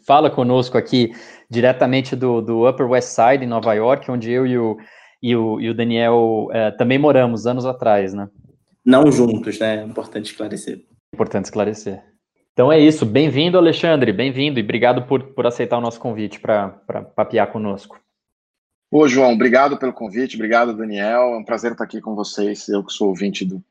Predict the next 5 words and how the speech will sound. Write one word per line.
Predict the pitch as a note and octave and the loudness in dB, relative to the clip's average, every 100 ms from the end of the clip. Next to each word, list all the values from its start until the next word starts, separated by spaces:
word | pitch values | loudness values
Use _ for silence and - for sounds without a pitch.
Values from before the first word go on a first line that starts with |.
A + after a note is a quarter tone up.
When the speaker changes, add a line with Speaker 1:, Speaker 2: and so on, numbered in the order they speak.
| _ | _
Speaker 3:
do | G#2 F2+ | -8 -4
podcast. | G2+ F2 - F2 - - - _ _ _ _ _ _ _ _ | -2 -2 -2 -4 -4 -10 -18 _ _ _ _ _ _ _ _
Speaker 1:
Boa, | G#2+ G#2 A2 A2 G#2+ | -8 0 2 4 2
boa, | F#2+ G#2+ A2 G2+ | 2 2 2 2
obrigado. | F#2 A2 A#2 G#2+ | -2 -2 0 0